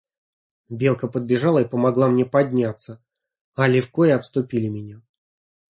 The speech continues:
К счастью, я не ушиблась и улыбнулась им как могла приветливей, отряхивая пыль с передника. Мне показалось, что левкои поймут меня лучше, чем другие цветы. Недаром же они играют в кошки-мышки.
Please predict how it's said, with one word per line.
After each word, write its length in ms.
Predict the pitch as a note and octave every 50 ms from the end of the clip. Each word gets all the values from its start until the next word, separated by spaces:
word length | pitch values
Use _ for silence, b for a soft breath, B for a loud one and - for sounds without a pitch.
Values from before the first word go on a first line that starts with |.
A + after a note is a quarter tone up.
| _ _ _
К 60 | -
счастью, 580 | - - - E3 F#3 G#3 A3 - - F#3+ F#3+ F3
я 180 | C3+ C#3+ C#3
не 140 | C#3 C#3+ D3
ушиблась 720 | D3 D3+ C#3+ - - - C3 A#2+ A2 A2+ G#2+ G#2+ - - _ _ _ _ _ _ _ -
и 80 | D3
улыбнулась 680 | D#3 D#3+ D#3+ D#3 D#3+ D#3 D#3 E3+ G3 G#3 F#3+ D3+ - -
им 100 | D3 C3
как 180 | - D3 C#3 -
могла 300 | D3+ D#3 D3+ D3+ D#3+ D#3
приветливей, 800 | D#3 - D#3+ E3+ D#3+ D3 B2 A2+ A2+ - A#2 G#2+ G#2+ G#2+ G#2+ _ _ _ _ _ _ _
отряхивая 640 | - C3 B2+ - C3+ C3+ B2 A2+ - C3 B2+ C3 B2+
пыль 220 | A#2 - C3 B2+ A2+
с 100 | - -
передника. 720 | - C3+ B2+ B2+ A#2+ A2 G2+ G#2 G2 - _ - - _ _ _ _ _ _ _ _ _ _ _ _ _ _ _ _ _
Мне 260 | - A2+ A2+ A2 G#2+
показалось, 540 | - - - - A2 G#2+ C#3 F3+ F3+ C#3+ -
что 200 | - - - B2
левкои 540 | A2+ A2 G#2+ - - _ - E3 F#3+ F3+ D3+
поймут 560 | - - C3 C3+ C3+ B2+ C#3+ D#3+ D3 - -
меня 240 | D3 C#3+ D3 D#3 D3+
лучше, 400 | D3+ E3 F3+ F3 E3 - - A#2+
чем 240 | - - A#2+ A#2 A#2
другие 400 | C3+ C#3+ D3 D3 D3 B2+ A#2 A#2
цветы. 500 | - - A#2+ B2 A#2+ - B2+ A2 A2+ _ _ _ _ _ _ _ _ _ _ _ _ _ -
Недаром 460 | F#3 G3 F3+ D#3 D#3 D#3+ E3+ F3 F3
же 140 | D#3 D#3+ E3+
они 260 | D#3+ D#3 D#3 D#3 D3+
играют 320 | C#3 C#3+ D3 C#3+ C3 A#2+
в 80 | - -
кошки-мышки. 840 | - C#3 A#2+ - - C#3+ C#3+ C#3 B2 A2 A2 - - - B2 -